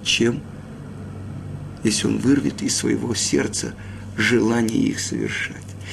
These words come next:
Если он раскается перед Творцом, он может стереть их. С другой стороны, даже дурные поступки его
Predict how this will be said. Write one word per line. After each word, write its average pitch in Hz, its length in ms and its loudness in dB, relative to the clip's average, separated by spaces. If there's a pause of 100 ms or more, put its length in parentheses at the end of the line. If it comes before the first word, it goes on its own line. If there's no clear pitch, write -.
(140)
Если 147 220 6
он 131 140 8
раскается 131 840 4
перед - 240 0
Творцом, 101 560 -2 (380)
он 139 100 8
может 143 420 6
стереть - 2000 0
их. - 180 -14 (1300)
С - 80 -4
другой 110 320 6
стороны, 98 400 0 (640)
даже 175 360 6
дурные 151 440 8
поступки - 720 2
его 95 400 4